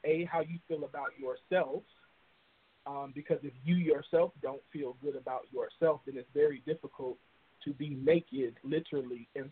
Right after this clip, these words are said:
front of somebody and to experience and to allow your mind to go, you know,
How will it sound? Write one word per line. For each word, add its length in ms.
front 260
of 240
somebody 640
and 220
to 160
experience 760
and 120
to 300
allow 280
your 240
mind 500
to 80
go, 400
you 100
know, 140